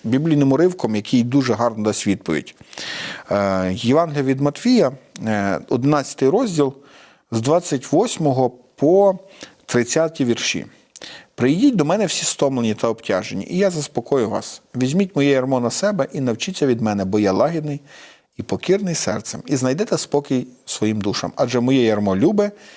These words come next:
і мій тягар легкий». Ось, друзі, цікавий момент і дуже мудрий момент, де Бог каже: «Прийдіть до мене всі стомлені, обтяжені, я вас заспокою». Якщо ви втратили віру, якщо ви зневірились, ви можете почати свій шлях з Богом,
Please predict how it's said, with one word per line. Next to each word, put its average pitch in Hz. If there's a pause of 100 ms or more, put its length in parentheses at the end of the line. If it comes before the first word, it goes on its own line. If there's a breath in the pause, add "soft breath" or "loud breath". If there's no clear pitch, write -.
(260 loud breath)
і 107
мій 147
тягар 110 (400)
легкий». 95 (540 loud breath)
Ось, 208
друзі, 147
цікавий 139
момент 190 (100)
і 127
дуже 117
мудрий 143
момент, 120
де 120
Бог 127
каже: 101
«Прийдіть 147
до 120
мене 120
всі 107
стомлені, 165
обтяжені, 160
я 123
вас 123
заспокою». 113 (440 loud breath)
Якщо 113
ви 247
втратили 175
віру, 110 (180)
якщо 107
ви 180
зневірились, 127 (600 soft breath)
ви 123
можете 143
почати 123
свій -
шлях 107
з -
Богом, 101